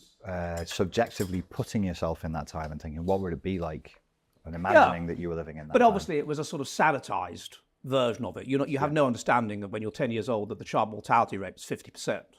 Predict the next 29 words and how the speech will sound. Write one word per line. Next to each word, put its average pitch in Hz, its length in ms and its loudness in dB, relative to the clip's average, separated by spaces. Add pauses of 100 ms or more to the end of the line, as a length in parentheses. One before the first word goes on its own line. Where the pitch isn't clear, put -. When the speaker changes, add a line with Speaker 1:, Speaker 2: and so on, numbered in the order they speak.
(140)
Speaker 1:
Right. 117 340 2
Speaker 2:
Or, 120 420 0
uh, 110 220 -2
the, 123 140 -6
the, 117 120 -6
the, 120 160 -4
the, 113 280 -4
they're 117 120 -2
dying 113 420 2
very 110 240 0
young 113 360 2
of, 98 240 -6
uh, 95 240 -6
w-, 107 640 -4
whatever, 107 320 -4
tuberculosis 107 840 -4
or 101 80 -8
something 110 240 -6
Speaker 1:
Yeah. 92 80 2
Speaker 2:
like 113 80 -2
that. 92 180 -2
Like, 120 160 -4
that, 139 80 -2
that 131 160 2
wasn't 127 240 -6
part 123 180 4
of 120 80 -8
my 110 140 -2
games. 107 520 -4